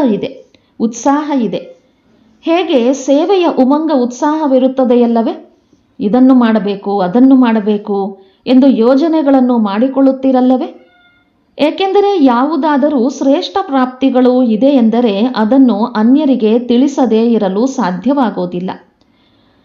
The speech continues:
ಇದೇ ಸಂಗಮ ಯುಗದ ಪ್ರಾಪ್ತಿ ಗೋಲ್ಡನ್ ಪ್ರಪಂಚದಲ್ಲಿಯೂ ಇರುವುದು. ಈಗಿನ ಪುರುಷಾರ್ಥದ ಪ್ರಾರಬ್ಧ ಗೋಲ್ಡನ್ ಪ್ರಪಂಚವಾಗಿದೆ ಅಂದಾಗ ಸಂಗಮ ಯುಗ ಇಷ್ಟವಾಗುತ್ತದೆಯೋ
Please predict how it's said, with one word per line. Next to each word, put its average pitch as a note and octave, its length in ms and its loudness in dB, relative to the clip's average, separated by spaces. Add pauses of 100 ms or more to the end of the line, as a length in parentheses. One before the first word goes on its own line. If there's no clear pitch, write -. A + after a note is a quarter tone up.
(180)
ಇದೇ E4+ 340 2
ಸಂಗಮ D#4+ 480 0
ಯುಗದ C4 340 2 (680)
ಪ್ರಾಪ್ತಿ B3 600 -2
ಗೋಲ್ಡನ್ C4 500 0
ಪ್ರಪಂಚದಲ್ಲಿಯೂ A3+ 1000 -2
ಇರುವುದು. F#3+ 680 -4 (680)
ಈಗಿನ G4+ 360 2 (100)
ಪುರುಷಾರ್ಥದ D#4 760 -2
ಪ್ರಾರಬ್ಧ C4 520 0 (260)
ಗೋಲ್ಡನ್ D4 440 -2
ಪ್ರಪಂಚವಾಗಿದೆ A3 1160 -8
ಅಂದಾಗ D#4+ 400 2
ಸಂಗಮ E4+ 560 -2
ಯುಗ B3+ 220 0 (220)
ಇಷ್ಟವಾಗುತ್ತದೆಯೋ C#4 960 -2